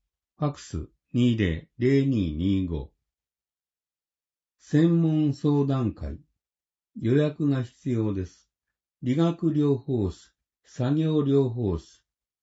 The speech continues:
言語聴覚士による相談。二月十九日、木曜、十四時から十五時。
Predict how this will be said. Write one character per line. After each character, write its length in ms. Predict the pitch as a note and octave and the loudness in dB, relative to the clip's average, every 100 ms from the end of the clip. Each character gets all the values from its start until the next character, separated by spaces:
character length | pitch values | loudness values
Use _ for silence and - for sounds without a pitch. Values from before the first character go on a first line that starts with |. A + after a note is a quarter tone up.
| _ | _
言 340 | G#2 A2 D#3 E3 | -4 2 4 4
語 200 | D3+ C#3 | 4 0
聴 280 | - C#3+ C#3 | 2 2 2
覚 260 | C#3+ - | -4 -6
士 200 | - A2 | -8 -2
に 120 | F2+ | -2
よ 120 | D#2+ D2 | -2 -4
る 180 | D#2+ _ | -10 _
相 280 | - G2 F2+ | -2 0 0
談。 280 | D#2 C#2+ - _ _ _ _ _ _ _ _ _ - | -2 -6 -12 _ _ _ _ _ _ _ _ _ -4
二 200 | A#2 D3+ | 0 2
月 340 | D3+ D3+ C#3 | 0 -4 -6
十 240 | C3 C#3 | 0 0
九 140 | B2+ A#2+ | 0 -2
日、 420 | G2+ - - _ _ _ - | -2 -4 -18 _ _ _ -4
木 300 | G2 F#2 A2 | -4 -2 0
曜、 320 | F#2+ D#2 - _ _ _ _ - | 0 -2 -8 _ _ _ _ -10
十 380 | G#2+ D3+ D#3 D3+ | 2 2 4 2
四 160 | D3+ | 2
時 80 | A2+ | -2
か 140 | F#2 | -2
ら 180 | E2 D#2 | -2 -2
十 280 | E2 A2 G#2 | -2 0 0
五 180 | F#2 D2+ | -2 -4
時。 160 | C#2 | -8